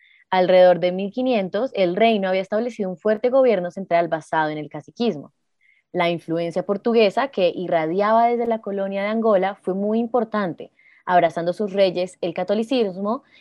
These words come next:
y aceptando muchos elementos culturales.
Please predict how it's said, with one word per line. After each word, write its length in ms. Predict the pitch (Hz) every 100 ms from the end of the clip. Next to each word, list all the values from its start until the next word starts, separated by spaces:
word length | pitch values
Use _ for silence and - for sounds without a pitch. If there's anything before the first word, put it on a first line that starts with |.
| _
y 240 | 214 202 -
aceptando 640 | 190 190 - 190 190 196
muchos 340 | 214 233 233
elementos 460 | 269 262 220 170 160
culturales. 680 | - 147 160 123 - _